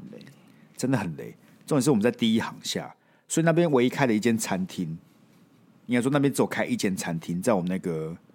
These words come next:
Speaker 2: 登机口，所以所有人排完前面的那个 check in 之后，就来排这间餐厅。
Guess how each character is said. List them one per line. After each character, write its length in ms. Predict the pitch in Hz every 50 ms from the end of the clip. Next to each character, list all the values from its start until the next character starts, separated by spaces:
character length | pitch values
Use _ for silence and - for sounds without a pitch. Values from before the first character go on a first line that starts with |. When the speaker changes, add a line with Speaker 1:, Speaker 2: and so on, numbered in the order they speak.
| _ _ _ _
Speaker 2:
登 180 | - 117 107 104
机 200 | - - 104 104
口， 280 | - - - - - - _ _ _ _ _ _ _ _ _ _
所 120 | - 170
以 40 | 160
所 280 | 151 - - 151 151 175
有 60 | 180
人 240 | 156 113 85 73 - - - - _ _ _ _ _ _
排 220 | - - 110 113
完 200 | 123 123 113 113
前 180 | 110 - - 107
面 180 | 120 127 120 113
的 380 | 104 101 98 98 92 90 92 - - _ _ _ - _ _
那 120 | - 104
个 400 | 95 104 98 90 90 90 87 87 -
check 300 | - - 117 110 - 120
in 120 | 110 101
之 80 | 92 110
后， 100 | 101 101
就 100 | - 113
来 60 | 110 104
排 200 | - - - 151
这 100 | 80 82
间 120 | 82 85
餐 240 | - - - - 139 -
厅。 160 | - -